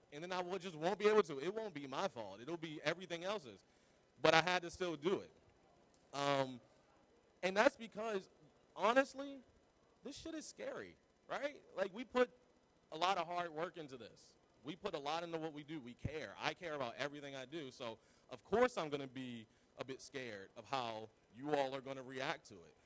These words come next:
how much you're gonna accept it, how much other, my clients are gonna res-, accept it, whatever. How much me getting my daughter's case about her karate is gonna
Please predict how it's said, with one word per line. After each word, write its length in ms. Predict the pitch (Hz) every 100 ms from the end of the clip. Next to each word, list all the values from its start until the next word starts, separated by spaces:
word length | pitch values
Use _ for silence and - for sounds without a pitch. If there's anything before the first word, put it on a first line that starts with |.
| -
how 140 | 131 135
much 200 | 139 -
you're 180 | 131 139
gonna 180 | 135 139
accept 440 | 135 - 160 -
it, 100 | 92 -
how 80 | 120
much 240 | 139 135
other, 280 | 135 156 143 131
my 100 | 131
clients 360 | - 165 180 147
are 20 |
gonna 140 | 131 110
res-, 220 | 110 - 117
accept 380 | - 123 107
it, 120 | 87 87 110
whatever. 440 | 151 185 170 87 - _ _ _ -
How 100 | 160
much 300 | 165 160 147
me 260 | 151 165
getting 220 | 151 165 156
my 140 | 147
daughter's 340 | 139 151 147
case 220 | 147 160 143
about 220 | 147 139
her 60 |
karate 420 | 135 143 143 160 143
is 80 |
gonna 160 | 131 139